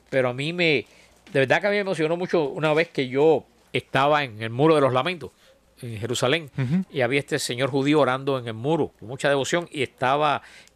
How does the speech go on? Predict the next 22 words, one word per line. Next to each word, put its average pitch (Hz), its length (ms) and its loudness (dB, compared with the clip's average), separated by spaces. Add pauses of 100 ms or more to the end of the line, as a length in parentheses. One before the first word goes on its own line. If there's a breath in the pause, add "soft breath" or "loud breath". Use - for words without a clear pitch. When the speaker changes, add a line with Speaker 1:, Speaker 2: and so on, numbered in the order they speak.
(160)
Speaker 1:
el 135 160 0
hijito 143 420 0
de 139 100 0
él, 151 120 -2
que 139 120 0
te-, 117 220 -4
con 120 220 -2
él, 170 200 -2
que 127 120 -2
tendría 120 440 -2
como 113 420 -4
tres - 200 0
años, 180 240 -4 (240 loud breath)
y 139 140 -8
lo 127 140 2
alaba 147 500 2 (160)
por 123 160 -4
el 113 100 -4
talit, 143 360 0
le 135 100 -6
decía, 131 400 -2
"Abba, 180 480 -2